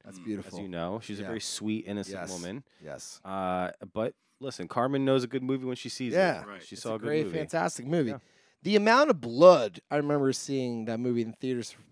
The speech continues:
Speaker 1: opening night, the amount of blood that squirts out of people's orifices
Speaker 3: Great.
Speaker 1: is amazing.
Speaker 2: Mm.
Speaker 3: Great.
Speaker 1: Like, you, like,
Speaker 3: Comical.
Speaker 1: Pulp, like, uh, Quentin Tarantino movies have set up this violent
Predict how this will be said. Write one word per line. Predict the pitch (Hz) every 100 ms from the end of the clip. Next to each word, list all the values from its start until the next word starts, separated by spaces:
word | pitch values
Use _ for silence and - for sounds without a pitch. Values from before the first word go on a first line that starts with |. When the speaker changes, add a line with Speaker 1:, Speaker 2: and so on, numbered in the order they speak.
| 131
Speaker 1:
opening | 135 123 107
night, | 123 120
the | 98
amount | 131 196
of | 160
blood | 107 135 165
that | 120
squirts | - - - 131 190 - -
out | 143 131
of | 95 -
people's | - 127 113
orifices | 101 131 131 95 - 85 73 - -
Speaker 3:
Great. | - 95 - _ -
Speaker 1:
is | 160 151
amazing. | 107 113 147 123 - -
Speaker 2:
Mm. | 110 98 90 80
Speaker 3:
Great. | 85 69
Speaker 1:
Like, | 143 131
you, | 196 196 139
like, | 156 139 - _ _ _ _ _
Speaker 3:
Comical. | - 139 131 - 82 76 _ _
Speaker 1:
Pulp, | - 262 220 _
like, | 180 175 135 -
uh, | 147 - 120 - _ _
Quentin | - 262 208
Tarantino | 214 185 208 185
movies | 160 156 139 117 - -
have | 143 131
set | - 180
up | 139
this | 117 - -
violent | 196 247 220 170 139